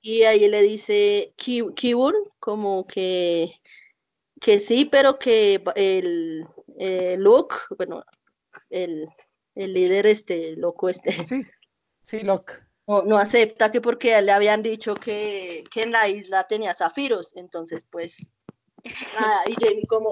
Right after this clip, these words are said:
Speaker 1: "Mierda". <laughs>
Speaker 2: <laughs>
Speaker 1: Entonces cuando dice, "No, ni mierda, nos devolvemos", y pues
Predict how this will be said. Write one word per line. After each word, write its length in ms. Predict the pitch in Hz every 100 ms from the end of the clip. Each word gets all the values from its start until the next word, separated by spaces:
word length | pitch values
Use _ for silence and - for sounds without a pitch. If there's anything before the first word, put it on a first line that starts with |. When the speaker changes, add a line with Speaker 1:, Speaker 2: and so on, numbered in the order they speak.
| -
Speaker 1:
"Mierda". 520 | 220 214 220 233 247 - -
<laughs> 500 | - - 233 - - - - -
Speaker 2:
<laughs> 760 | - 466 196 440 170 - 165 - _ -
Speaker 1:
Entonces 180 | 240 240
cuando 260 | 233 254 269
dice, 300 | 262 294 240
"No, 180 | 262 302
ni 160 | 311
mierda, 400 | 269 254 240 220
nos 180 | 240 247
devolvemos", 760 | 233 208 202 202 240 190 170 _
y 60 | - - -
pues 140 | 170